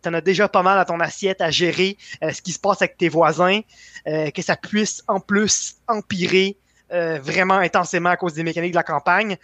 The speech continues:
En gros, je vais le dire de manière simple, là, à tous les nombres de tours non spécifiés, déjà là, ça commence très bien, euh, puisque c'est vraiment assez random.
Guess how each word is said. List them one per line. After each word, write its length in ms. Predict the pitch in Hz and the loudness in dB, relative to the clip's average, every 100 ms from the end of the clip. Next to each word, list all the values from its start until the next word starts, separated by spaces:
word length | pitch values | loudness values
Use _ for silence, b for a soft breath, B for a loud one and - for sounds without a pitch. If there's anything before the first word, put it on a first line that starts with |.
| B B | B B
En 100 | 156 | -8
gros, 280 | 165 202 214 | 0 0 2
je 100 | 160 | 2
vais 60 | |
le 60 | 170 | 2
dire 140 | 151 | 2
de 80 | 190 | 2
manière 240 | 165 165 156 | 2 0 0
simple, 300 | 214 214 208 | 0 2 2
là, 180 | 202 - b b _ | 2 0 b b _
à 80 | 156 | -6
tous 160 | - 233 | 0 2
les 100 | 196 | 4
nombres 200 | 196 190 | 2 0
de 60 | |
tours 240 | 175 208 185 | 0 0 2
non 160 | 175 151 | 2 0
spécifiés, 600 | 190 160 - - 185 220 | -4 -6 -6 -6 -8 -6
déjà 180 | 165 151 | -4 -2
là, 140 | 156 | -2
ça 120 | 175 151 | -2 -6
commence 280 | 151 147 | -6 -6
très 200 | - 156 139 | -4 -6 -2
bien, 200 | 165 202 B B B B | -2 -2 B B B B
euh, 140 | 147 139 | -4 -4
puisque 340 | - 190 - 165 | -2 -2 0 -2
c'est 340 | - 180 180 | 2 2 2
vraiment 320 | - 175 185 196 | 0 0 0 0
assez 220 | 151 - | -4 -2
random. 480 | 165 156 180 202 | -2 2 2 2